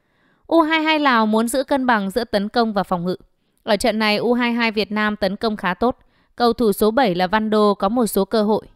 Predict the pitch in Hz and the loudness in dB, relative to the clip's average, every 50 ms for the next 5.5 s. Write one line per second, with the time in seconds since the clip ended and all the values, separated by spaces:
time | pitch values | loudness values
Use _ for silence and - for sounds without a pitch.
0 | _ _ 214 208 202 - 214 190 202 196 190 185 165 160 170 226 - _ _ _ | _ _ -6 -4 -2 -2 -2 -2 -2 -2 -2 -4 -4 -6 -8 -12 -18 _ _ _
1 | _ _ _ _ _ _ - 233 247 254 262 311 311 302 311 302 294 285 285 285 | _ _ _ _ _ _ -2 2 4 4 4 4 2 2 0 0 0 0 0 -2
2 | 277 269 254 233 214 214 202 202 190 - 220 208 - 247 240 226 - 254 226 - | 0 0 0 2 2 0 0 -2 0 0 0 0 2 2 2 2 0 -2 -4 -4
3 | - _ _ _ 208 214 214 202 220 208 196 185 208 208 254 262 208 180 180 175 | -6 _ _ _ -6 -6 -4 -2 0 0 0 -2 -4 -4 -4 -6 -4 -4 -4 -6
4 | 160 156 - _ _ _ _ _ _ _ _ - - 226 214 - 247 233 220 214 | -6 -8 -12 _ _ _ _ _ _ _ _ -8 -6 -6 -4 -2 0 0 0 0
5 | 190 202 - - 220 208 - 233 254 | -4 -4 -4 -4 -4 -2 -2 -4 -4